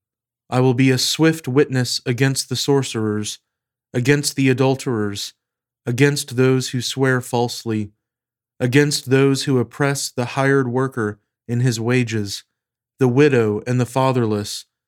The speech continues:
against those who thrust aside the sojourner and do not fear me, says the Lord of hosts. For I, the Lord, do not change.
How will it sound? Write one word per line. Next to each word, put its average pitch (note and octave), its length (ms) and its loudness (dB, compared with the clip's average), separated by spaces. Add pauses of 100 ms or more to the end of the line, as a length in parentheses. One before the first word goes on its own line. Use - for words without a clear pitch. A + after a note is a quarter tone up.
(380)
against C#3+ 540 2
those C#3+ 380 2
who C3+ 120 -2
thrust C#3+ 500 -4
aside C3 460 0
the A#2 100 -6
sojourner A2 760 -2 (480)
and B2 160 0
do C3 100 4
not C3+ 300 0
fear C#3+ 320 2
me, G#2+ 360 -2 (360)
says B2 400 0
the B2 100 0
Lord A2+ 240 2
of G#2+ 120 -4
hosts. - 560 -4 (2000)
For C#3+ 200 2
I, C#3+ 280 4
the C#3 140 2
Lord, B2+ 400 2
do A#2+ 120 0
not A#2+ 280 0
change. G#2+ 680 -4